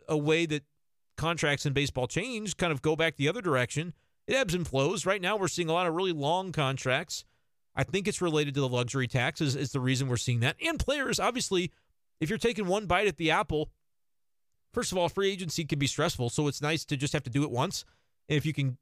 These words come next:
tell somebody, "Yeah, you're getting a third of a billion dollars," yeah, I would, uh, there, there's a lot of things I would do for that kind of money. There, I, I, I'm not gonna be too picky when it comes to, uh, having, "Oh, I gotta stay in the same city for the next thirteen years." Okay.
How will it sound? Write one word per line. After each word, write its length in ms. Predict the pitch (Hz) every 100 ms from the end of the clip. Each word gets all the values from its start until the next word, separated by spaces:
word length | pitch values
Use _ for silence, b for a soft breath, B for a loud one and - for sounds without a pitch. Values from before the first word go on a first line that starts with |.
| _
tell 160 | - 143
somebody, 320 | 160 147 147
"Yeah, 140 | 143 147
you're 160 | 131
getting 180 | 147 139
a 40 |
third 340 | - 135 151 151
of 60 |
a 40 | 123
billion 340 | 131 139 135
dollars," 440 | 117 117 180 - - b b _ -
yeah, 220 | 254 170 - _ _ _ _ _ 143
I 80 |
would, 220 | 214 208 92
uh, 100 | 110
there, 240 | - 147
there's 220 | - 196
a 40 | 196
lot 140 | 208
of 80 | 175
things 180 | 196 180
I 60 |
would 140 | 190 165
do 160 | 226
for 100 | 208
that 180 | 180 160
kind 140 | 175
of 60 | 165
money. 260 | 208 214 143 -
There, 220 | 160 139
I, 100 | 160
I, 240 | 113 120
I'm 100 | 151
not 140 | 165 190
gonna 120 | 190
be 80 | 175
too 140 | 202
picky 400 | 160 220 214 123 _ _ _ _ _ 160
when 120 | 170
it 100 | 165
comes 300 | 180 180 -
to, 320 | 180 185 175
uh, 400 | 160 160 156 147
having, 240 | 151 185 185
"Oh, 160 | 196 156
I 100 | 127
gotta 180 | 147 127
stay 180 | 160
in 60 | 151
the 60 | 127
same 240 | 151 160
city 260 | - 160 175
for 80 |
the 80 | 147
next 180 | 147 -
thirteen 360 | 160 156 170 151
years." 240 | 175 175 -
Okay. 400 | 151 180 165 165